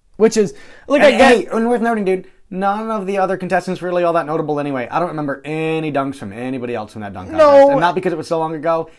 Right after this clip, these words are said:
Speaker 2: they just weren't impressive either. However, I will say,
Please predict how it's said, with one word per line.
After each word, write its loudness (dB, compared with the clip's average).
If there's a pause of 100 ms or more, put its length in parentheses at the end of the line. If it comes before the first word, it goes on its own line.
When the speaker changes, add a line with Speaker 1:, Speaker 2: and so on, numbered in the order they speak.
(100)
Speaker 2:
they -4
just -6
weren't -8
impressive -8
either. -12
However, 2 (340)
I -2
will 0
say, 0